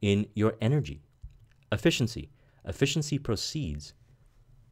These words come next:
from the right conservation of one's forces and powers.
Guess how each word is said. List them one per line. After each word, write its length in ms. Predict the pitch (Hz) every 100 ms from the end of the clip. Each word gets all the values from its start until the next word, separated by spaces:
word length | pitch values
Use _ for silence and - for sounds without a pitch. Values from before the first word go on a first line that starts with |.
| - _ - - _ _
from 140 | 104 95
the 80 |
right 380 | 85 101 117 - _ _ _
conservation 1000 | - 135 143 147 139 90 76 - 71 69 - -
of 180 | 78 76
one's 340 | 87 92 -
forces 480 | - 82 78 76 -
and 180 | 80 73
powers. 560 | 101 80 71 - -